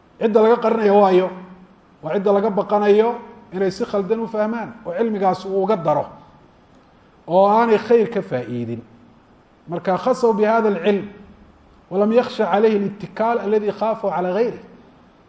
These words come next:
Cilmigan uu ku gaar yeelay, isdhigashadii uu dadka kale uga baqayna ugama baqin.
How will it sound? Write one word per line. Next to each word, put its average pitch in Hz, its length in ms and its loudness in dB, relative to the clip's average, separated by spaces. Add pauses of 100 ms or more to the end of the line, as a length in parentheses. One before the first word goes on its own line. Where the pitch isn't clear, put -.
(140)
Cilmigan 214 360 0
uu 226 60 4
ku 233 160 -6
gaar 226 220 4
yeelay, 214 320 2 (1120)
isdhigashadii 254 880 2 (840)
uu 185 160 2
dadka 226 340 2
kale 226 200 2
uga 226 200 2
baqayna 226 760 0 (540)
ugama 185 380 2
baqin. 135 500 -8